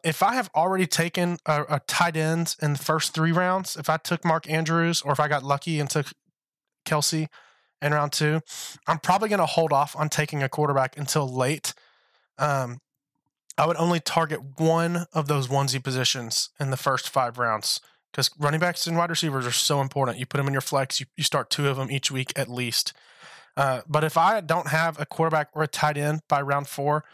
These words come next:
I'm willing to reach and take Justin Fields here. When we saw him last year after that offense figured itself out and the coaches kind of designed running plays for him,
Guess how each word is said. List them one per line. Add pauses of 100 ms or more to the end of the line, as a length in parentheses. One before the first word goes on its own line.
(300)
I'm
willing
to
reach
and
take
Justin
Fields
here.
When
we
saw
him
last
year
after
that
offense
figured
itself
out
and
the
coaches
kind
of
designed
running
plays
for
him,